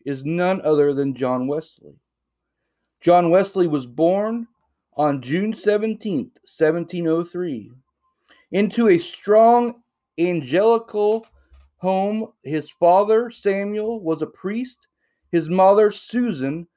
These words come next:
taught religion and morals and faithful to her nineteen children. Wesley went to Charterhouse in London for six years before he entered Oxford in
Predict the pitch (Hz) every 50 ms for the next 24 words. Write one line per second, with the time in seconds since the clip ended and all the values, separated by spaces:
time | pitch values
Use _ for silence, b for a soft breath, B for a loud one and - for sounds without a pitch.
0 | _ _ _ _ - 160 175 - - 170 175 185 196 214 240 233 156 123 117 107
1 | 95 92 95 _ _ _ _ _ _ _ - 156 170 180 180 185 196 202 208 220
2 | 214 175 139 107 95 - - - _ - 139 139 135 - - 208 208 233 226 226
3 | _ - 170 143 117 101 90 - - _ - 180 185 190 175 170 - _ - -
4 | 151 147 147 143 139 - - 123 139 151 175 202 196 - _ _ - - - 175
5 | 170 180 185 190 196 190 - - 139 135 147 131 113 92 65 64 - _ _ _
6 | _ _ _ _ _ _ _ _ _ _ _ _ _ _ _ _ _ _ _ _
7 | - 135 165 196 208 208 - - 233 240 240 240 247 247 247 _ _ _ _ _
8 | _ - 135 165 190 196 - _ - - 151 - - - 147 165 180 196 208 202
9 | 170 165 170 165 165 175 190 185 - 160 156 151 160 175 170 151 139 135 147 175
10 | 180 - - 139 120 - - - 190 208 - - - 185 196 202 170 131 110 87
11 | 76 - _ - _ _ _ _ _ _ _ _ - 151 151 - - 185 196 214
12 | 214 185 175 180 - - 151 185 208 214 196 180 160 185 214 226 - - - -
13 | 135 127 131 135 123 117 135 147 151 139 127